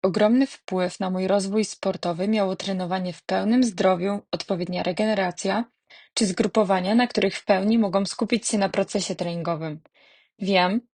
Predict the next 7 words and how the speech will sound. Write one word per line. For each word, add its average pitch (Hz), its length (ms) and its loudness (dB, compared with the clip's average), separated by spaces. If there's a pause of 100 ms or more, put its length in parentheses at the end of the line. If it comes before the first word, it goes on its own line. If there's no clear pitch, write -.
(300)
że 220 140 2
współpraca 214 600 2
z - 100 -8
fundacją 190 680 0 (140)
umożliwiłaby 202 720 2
mi 202 100 -2
kontynuację 208 960 0